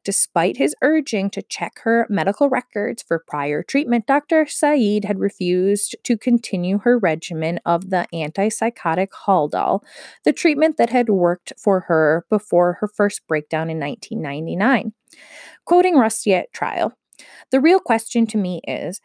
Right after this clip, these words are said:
how could she have been so ill and the medical community not diagnose her, not treat her, and obviously not protect our family from her?"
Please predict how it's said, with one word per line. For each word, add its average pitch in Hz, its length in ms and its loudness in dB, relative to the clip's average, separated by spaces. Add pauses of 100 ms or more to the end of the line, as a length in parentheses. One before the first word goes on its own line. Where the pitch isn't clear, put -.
(120)
how 269 240 0
could 302 240 -4
she 233 200 0
have 233 200 0
been 190 220 -2
so 233 420 2
ill 160 380 -2
and 190 160 0
the 190 40 -2
medical 190 440 2
community 165 720 -2
not 165 340 -4
diagnose 214 680 0
her, 160 340 -2
not 160 320 -2
treat - 300 0
her, 180 200 0
and 190 160 0
obviously 208 560 2
not 196 260 2
protect - 400 -4
our 165 140 -2
family 175 460 -2
from 247 240 4
her?" - 280 -6